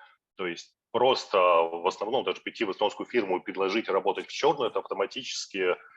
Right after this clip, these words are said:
тебя бы не взяли на ту фирму. Вот. Но люди приезжают, люди вот, э, находятся в этом тяжелом положении, и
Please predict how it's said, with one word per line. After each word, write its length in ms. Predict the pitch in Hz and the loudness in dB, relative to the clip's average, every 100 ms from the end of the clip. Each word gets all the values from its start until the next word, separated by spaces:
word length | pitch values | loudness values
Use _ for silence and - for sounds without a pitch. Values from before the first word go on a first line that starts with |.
| _ | _
тебя 220 | 95 101 | -2 0
бы 140 | 101 95 | 0 -2
не 80 | 87 | -4
взяли 340 | 82 95 85 | 0 0 0
на 100 | 80 | -6
ту 140 | 80 | -10
фирму. 380 | - 87 76 71 _ _ _ _ _ _ _ _ _ _ _ | -14 -10 -10 -12 _ _ _ _ _ _ _ _ _ _ _
Вот. 340 | 104 92 92 98 | -4 0 0 2
Но 200 | 104 107 | 2 2
люди 260 | 123 117 | 0 -4
приезжают, 640 | 113 113 113 131 165 147 - | -6 -2 0 4 4 4 0
люди 420 | 120 123 101 101 98 85 - | -6 -6 -4 -2 -2 -4 -4
вот, 200 | 98 - - | -6 -6 -4
э, 300 | 90 87 82 - - _ _ _ - | 0 4 2 0 -10 _ _ _ -4
находятся 460 | 110 120 107 - | -2 2 0 0
в 60 | 98 | 0
этом 380 | 98 92 85 82 | 0 0 -4 -6
тяжелом 460 | - 110 107 95 | -2 2 4 2
положении, 680 | 104 104 104 143 170 139 110 - - - _ _ _ - | 2 2 4 2 2 2 2 2 -6 -20 _ _ _ -6
и 300 | 107 107 | -2 2